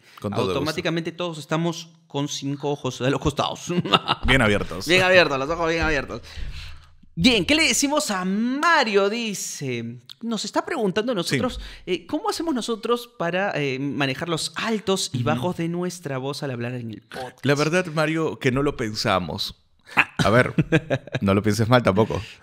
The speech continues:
Speaker 2: Sí.
Speaker 1: No lo pensamos no en el sentido de que no pensamos que decimos, sino que lo hacemos natural. Las inflexiones de la voz, la modulación de la voz, no le estamos meditando todo el tiempo. "Acá voy a subir la voz, acá voy a bajar la voz".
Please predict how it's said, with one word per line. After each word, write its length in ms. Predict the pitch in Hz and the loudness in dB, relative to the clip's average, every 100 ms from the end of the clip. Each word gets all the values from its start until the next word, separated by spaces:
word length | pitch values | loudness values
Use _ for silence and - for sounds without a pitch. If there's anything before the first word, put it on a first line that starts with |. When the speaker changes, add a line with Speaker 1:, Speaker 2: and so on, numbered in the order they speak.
| - | -6
Speaker 2:
Sí. 60 | - | 2
Speaker 1:
No 100 | 143 | 4
lo 80 | 156 | 6
pensamos 400 | 123 147 151 139 | 6 4 4 4
no 120 | 139 | 4
en 80 | 151 | 4
el 120 | 139 | 2
sentido 380 | 117 104 135 127 | 0 4 4 4
de 80 | 110 | 2
que 80 | |
no 140 | 110 117 | 0 0
pensamos 400 | 120 123 123 - | 0 2 0 0
que 80 | 117 | 0
decimos, 440 | 110 131 - - | 0 0 2 2
sino 220 | 107 104 | 2 0
que 280 | - 104 - - | 0 -4 -6 -2
lo 100 | 101 | 2
hacemos 280 | 104 123 123 | 4 6 4
natural. 460 | 113 101 87 - - _ - - - | 4 4 4 2 -10 _ -16 -14 0
Las 200 | 123 120 | 2 4
inflexiones 560 | 110 110 104 147 147 147 | 2 0 0 2 2 2
de 100 | 113 | 2
la 80 | 92 | 4
voz, 280 | 90 - 107 | 2 0 0
la 280 | 101 101 | 4 4
modulación 640 | 95 117 196 190 127 - 110 | 4 4 4 4 0 0 -2
de 80 | 95 | 0
la 80 | |
voz, 240 | 90 123 - - - | 0 -2 -4 -14 -4
no 120 | 135 | 0
le 60 | 165 | 0
estamos 440 | - 180 196 - - 135 | 0 -2 -4 -6 -8 6
meditando 560 | 135 123 123 165 170 | 6 6 4 2 4
todo 160 | 165 151 | 4 2
el 60 | 135 | 2
tiempo. 220 | 143 - | -2 -2
"Acá 360 | - 165 156 190 | -2 0 4 6
voy 180 | 208 247 | 6 6
a 60 | 240 | 4
subir 280 | 180 175 - | 4 0 0
la 120 | 135 | 0
voz, 180 | 170 135 | 0 -2
acá 160 | 107 | -2
voy 140 | 120 120 | 0 2
a 40 | |
bajar 260 | 104 104 98 | 2 2 0
la 80 | |
voz". 200 | 87 - | 0 -2